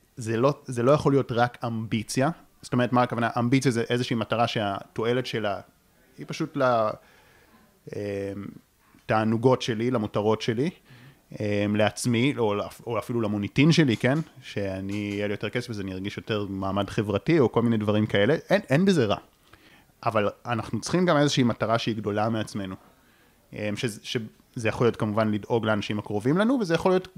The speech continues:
יותר גדול, ל-, לעשות איזה משהו משמעותי. אני חושב שזה, ש-, שברגע שיש לנו איזושהי מטרה כזאת,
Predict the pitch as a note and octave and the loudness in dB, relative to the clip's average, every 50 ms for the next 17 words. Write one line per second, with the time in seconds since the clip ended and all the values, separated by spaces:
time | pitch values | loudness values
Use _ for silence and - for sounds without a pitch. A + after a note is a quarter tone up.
0 | D3 D3+ D#3 E3 - F3+ F#3 F3 D#3+ C#3 A2+ G#2 F#2+ F#2+ G2+ G2 - A#2 A2+ G#2+ | -6 -2 -2 0 4 4 4 4 4 2 2 2 0 0 -2 -4 -4 -4 -6 -6
1 | - - D3+ C3 D3 B2 B2 B2 A#2+ B2 B2 B2 - - B2 A2+ A2 G#2+ G2+ G2 | -4 -6 -6 -4 -4 -4 -4 -4 -4 -4 -4 -4 -4 -4 -4 -2 -2 -4 -4 -6
2 | - - - G#2 G#2 G2+ - - D#3+ D3+ B2 A#2 - _ _ _ - _ _ _ | -8 -8 -8 -6 -6 -6 -2 0 0 0 0 -2 -6 _ _ _ -20 _ _ _
3 | _ _ - - G2+ - - B2+ G#2+ - - A#2 G#2 G#2 A2 A#2 A2+ A2+ A2 G#2+ | _ _ -14 -12 -10 -8 -6 -6 -6 -4 -6 -6 -4 -4 -2 0 0 0 0 -2
4 | G2+ G2+ _ _ _ _ _ _ _ _ _ _ _ _ _ _ _ _ _ - | -4 -8 _ _ _ _ _ _ _ _ _ _ _ _ _ _ _ _ _ -20
5 | - - - - - B2+ A2+ - - - - A2 A2 A#2+ B2+ C3 A#2 C3 C#3 B2+ | -20 -18 -14 -10 -8 -8 -8 -8 -10 -10 -6 -4 -4 -2 -2 -4 -4 -4 -4 -4
6 | C3 - - B2 B2+ B2 - C#3+ B2+ A#2+ A#2+ A#2+ B2 - - A#2 G#2 G#2 - - | -6 -6 -2 0 0 0 0 0 0 0 0 -2 -2 -4 -4 -4 -4 -4 -4 -4
7 | G#2+ A2 A#2 - - A2+ G#2+ C#3 F3 D3+ C#3+ - - | -2 -2 -2 -2 -4 -4 -2 0 0 0 -2 -4 -10